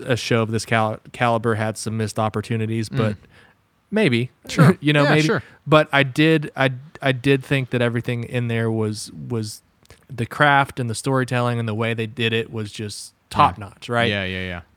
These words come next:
Speaker 1: Um, the acting was top notch. The writing was top notch. It's just maybe, maybe I wanted it to be s-,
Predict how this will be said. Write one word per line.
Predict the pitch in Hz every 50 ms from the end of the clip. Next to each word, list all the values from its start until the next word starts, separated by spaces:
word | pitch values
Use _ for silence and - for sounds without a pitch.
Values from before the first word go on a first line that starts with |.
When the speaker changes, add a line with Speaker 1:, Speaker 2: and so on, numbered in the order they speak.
| _ _
Speaker 1:
Um, | 123 117 113 110 110 107 107 110 107
the | - -
acting | 135 139 139 131 - 135 123
was | 120 110
top | - - 117 104 -
notch. | 110 107 107 104 - -
The | 120
writing | 127 143 147 147 139 131
was | 123 120
top | - 123 110 - -
notch. | 117 110 107 107 - - - _ _ _
It's | 135 127 -
just | - 135 120 - - - _ _ _
maybe, | 143 151 156 147 147 143 143
maybe | - 139 135 139 139 135 135 135 117
I | 117 117 117
wanted | 113 113 113 110 110 107 113
it | 113 101 - _
to | - 113
be | 107 117 113 107 107 110 107 107
s-, | 107 - - - - -